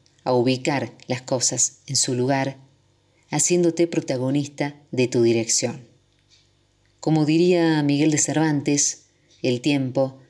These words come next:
da dulces salidas a amargas dificultades. No puede más que el tiempo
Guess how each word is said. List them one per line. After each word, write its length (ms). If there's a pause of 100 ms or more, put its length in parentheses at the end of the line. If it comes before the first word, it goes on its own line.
(320)
da 240
dulces 440
salidas 680 (160)
a 140
amargas 420
dificultades. 920 (920)
No 220
puede 240
más 240
que 120
el 140
tiempo 720